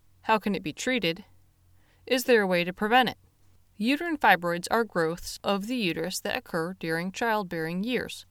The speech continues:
They are typically non-cancerous and don't increase your risk of developing uterine cancer.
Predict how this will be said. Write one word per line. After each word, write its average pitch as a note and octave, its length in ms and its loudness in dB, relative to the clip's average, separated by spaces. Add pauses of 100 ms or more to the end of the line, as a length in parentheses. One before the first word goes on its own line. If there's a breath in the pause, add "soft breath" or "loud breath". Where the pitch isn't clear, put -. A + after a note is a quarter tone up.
(800)
They G3 120 0
are F#3 80 4
typically A#3+ 520 -2
non-cancerous F#3 920 -2 (320)
and A3 160 -2
don't B3+ 260 2
increase A#3 440 -4
your G#3+ 180 -2
risk E3 360 -4
of F3+ 120 -6
developing F3+ 560 -2
uterine D#3+ 360 -6
cancer. - 480 -6